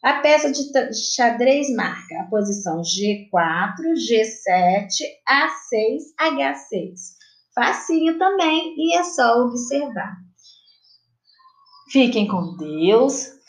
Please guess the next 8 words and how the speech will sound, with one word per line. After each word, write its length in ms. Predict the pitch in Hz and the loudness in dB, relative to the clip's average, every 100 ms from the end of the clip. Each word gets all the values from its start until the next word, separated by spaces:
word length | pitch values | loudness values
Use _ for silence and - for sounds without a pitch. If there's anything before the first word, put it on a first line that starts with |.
| - | 0
façam 400 | 262 269 269 214 | 4 4 2 -2
as 140 | 202 | -2
atividades, 1000 | 196 190 180 180 202 208 226 226 220 220 | -4 -6 -10 -8 -4 -2 -2 -4 -6 -6
lembrem 480 | 240 262 262 226 220 | -2 0 0 0 -2
de 160 | 208 | -4
estudar 680 | 220 214 - 208 190 214 285 | -6 -8 -8 -6 0 2 4
a 160 | 277 277 | 2 0
tabuada, 1400 | 240 208 202 170 165 175 190 202 202 202 190 208 208 | -2 -2 -4 -6 -4 -2 -2 -2 -2 -4 -2 -2 -2